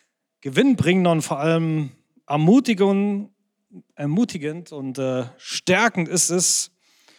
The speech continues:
wenn wir so von, von den Glaubenshelden lesen, die im Namen Jesu gesiegt haben, oder? Wenn Situationen, die scheinbar aussichtslos, äh, aussahen, wow, auf einmal kam Gottes Hand, hat eingegriffen und die Dinge verändert.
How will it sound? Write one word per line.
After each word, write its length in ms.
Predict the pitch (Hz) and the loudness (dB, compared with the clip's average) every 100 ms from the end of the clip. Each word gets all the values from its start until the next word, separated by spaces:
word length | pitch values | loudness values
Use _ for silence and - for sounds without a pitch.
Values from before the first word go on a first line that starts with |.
| _ _ _ _ _ _ _ | _ _ _ _ _ _ _
wenn 140 | 147 147 | -10 -4
wir 180 | 151 | -2
so 160 | 139 151 | 0 -2
von, 340 | - 151 147 | -2 -2 -2
von 140 | 127 143 | -6 -6
den 220 | 139 131 | -4 -6
Glaubenshelden 800 | - 151 208 180 - 170 160 147 | -2 2 4 4 4 4 4 2
lesen, 520 | 143 147 135 117 95 _ - | 2 2 0 -6 -8 _ -4
die 60 | |
im 100 | 139 | -2
Namen 340 | 139 151 185 170 | -2 -2 0 2
Jesu 580 | 156 170 151 156 147 - | 4 4 2 0 0 -2
gesiegt 400 | 147 143 175 - | -4 -2 -2 -4
haben, 220 | 123 117 | -6 -6
oder? 280 | 135 170 160 _ _ _ _ _ _ | -4 -4 -4 _ _ _ _ _ _
Wenn 120 | 139 | -6
Situationen, 840 | 143 185 196 170 - 190 220 220 185 | -2 2 2 2 4 4 6 4 4
die 140 | 175 | 4
scheinbar 400 | - 180 175 - _ | 2 0 -2 -6 _
aussichtslos, 1000 | 208 233 - 190 - 185 185 - - - _ _ _ _ _ | -2 0 0 -2 -2 2 2 2 -2 -8 _ _ _ _ _
äh, 300 | - 160 156 143 - _ _ _ _ _ _ | -2 2 2 0 -10 _ _ _ _ _ _
aussahen, 1000 | 175 233 185 190 170 175 180 165 147 143 _ _ _ | 2 4 4 2 2 0 0 -2 -4 -8 _ _ _
wow, 460 | 131 135 156 143 120 | -4 0 2 0 -2
auf 160 | 113 - | -10 -8
einmal 300 | 170 170 151 | -2 -2 -2
kam 320 | 160 156 147 | -4 -4 -4
Gottes 360 | 160 160 143 | -4 -2 -2
Hand, 240 | 160 151 127 | 0 -2 -4
hat 160 | 147 | -8
eingegriffen 680 | - 147 143 131 151 139 139 | -6 -4 -4 -2 -2 -2 -4
und 100 | 127 | -6
die 100 | 131 | -6
Dinge 220 | 139 135 | -6 -6
verändert. 640 | 127 135 131 131 120 - - | -6 -8 -10 -10 -12 -18 -20